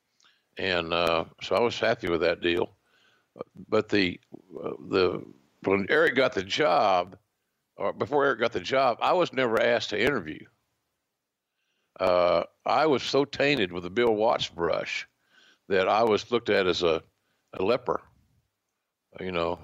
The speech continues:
a leper announcer. <laughs> Uh, and so I, I didn't, I never got a, I never got even an opportunity to go talk, sit down. And I had a meeting with Bill Shaw finally. Uh,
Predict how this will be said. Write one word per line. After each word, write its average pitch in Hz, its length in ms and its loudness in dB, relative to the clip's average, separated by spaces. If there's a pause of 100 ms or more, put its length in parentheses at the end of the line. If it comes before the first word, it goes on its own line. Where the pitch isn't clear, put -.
(100)
a 90 80 2
leper 101 380 2
announcer. 87 640 -2
<laughs> - 60 -10 (800)
Uh, 92 360 0
and 95 280 -2 (440)
so 120 300 0
I, 135 340 2
I - 20 0
didn't, 110 400 -2 (220)
I 127 120 0
never 135 200 0
got 104 140 2
a, 82 120 -4 (420)
I 131 120 -2
never 180 180 0
got 127 120 2
even 104 180 -2
an 110 40 2
opportunity 117 680 -2
to 90 200 -4 (140)
go 98 100 2
talk, 104 320 0
sit 104 140 0
down. 117 220 2
And 107 100 0
I 139 120 2
had 143 120 2
a 104 60 0
meeting 143 340 -2
with 95 160 -6
Bill 110 160 2
Shaw - 300 0
finally. - 480 -8 (1080)
Uh, 85 520 0